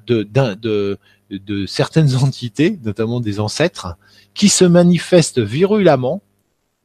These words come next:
sachant que la personne, ils savent déjà que la personne donc, euh, qui, qui est sur le lieu ou, ou son ancêtre, enfin sa,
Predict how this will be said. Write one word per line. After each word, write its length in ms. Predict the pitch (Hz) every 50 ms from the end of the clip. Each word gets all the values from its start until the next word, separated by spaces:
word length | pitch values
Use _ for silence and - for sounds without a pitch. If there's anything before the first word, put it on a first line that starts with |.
| _ _ _ _ _ _ _ _ _ _ _ _ _ _ - - _ -
sachant 580 | - - - 175 160 - - - 175 180 170
que 120 | 147 - 139
la 160 | 123 120 113
personne, 760 | - - 143 123 - - - 220 254 196 143 120 104 90 82 _ _ _ _ _ _ _ _ _ - 92 90 -
ils 120 | - 110 101
savent 240 | - - 135 123 117
déjà 440 | 143 165 180 160 151 117 101 101 _ _ _ _ -
que 60 | 123
la 140 | 113 107 107
personne 640 | - 147 131 - - - 147 139 127 107 95 90 95
donc, 300 | 104 101 98 90 _ 95
euh, 180 | 82 80 80 - _ _ _ _ _
qui, 420 | - - 110 98 92 90 76 - -
qui 200 | - - 110 117
est 80 | 120 117
sur 220 | - - - 80
le 100 | 87 92
lieu 300 | 107 139 175 233 262 220 - _
ou, 140 | - 104 - _ 101
ou 180 | 104 101 107
son 240 | 104 - 135 139 139
ancêtre, 480 | 127 117 - - - 220 214 - - _ _
enfin 100 | - 101
sa, 160 | - - 117